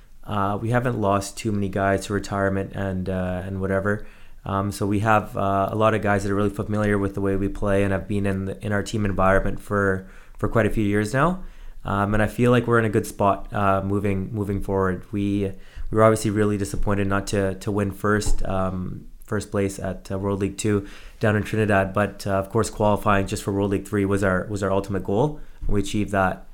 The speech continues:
So moving forward, I think we are in a good spot. We have a really good group, um, and we have the potential to, uh, to do something special, I think, in the,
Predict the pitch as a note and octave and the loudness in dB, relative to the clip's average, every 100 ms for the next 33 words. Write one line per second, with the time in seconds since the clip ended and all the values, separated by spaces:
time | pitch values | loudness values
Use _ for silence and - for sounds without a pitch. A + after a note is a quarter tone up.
0 | - - - - - G2 G#2 G#2 G#2 - | -20 -18 -18 -14 -4 -2 0 0 -2 -2
1 | G#2 G#2+ A2 G#2 G#2+ G#2 - - - A2 | 0 2 4 2 0 -4 -4 -14 -6 0
2 | A2 G#2+ G#2+ G2 G2 - G#2 G#2+ - G#2+ | 4 4 4 2 2 2 2 2 2 0
3 | G2+ F#2+ G#2 G#2 G#2 - G#2 C3 D3 - | 0 2 2 2 0 -2 0 0 0 -4
4 | - - - - - F#2+ F2+ F#2 F2+ F#2 | -4 -8 -18 -16 -8 -4 -2 -2 -4 -8
5 | - - G#2 G#2+ G2+ G#2 - - G2+ - | -10 -6 -2 0 0 -2 -4 -2 -2 0
6 | G2 - G2+ G2 F#2+ F#2+ F#2 F#2 F2 - | -2 -2 -2 0 2 0 0 -2 -6 -6
7 | A2 G2+ G2 F#2+ G#2 G2+ G2+ F#2 F#2 F#2+ | -4 -2 -4 -4 -4 -2 -2 -2 -2 -4
8 | F#2+ F#2+ F#2+ F#2 F2+ E2+ | -2 -4 -2 -4 -6 -10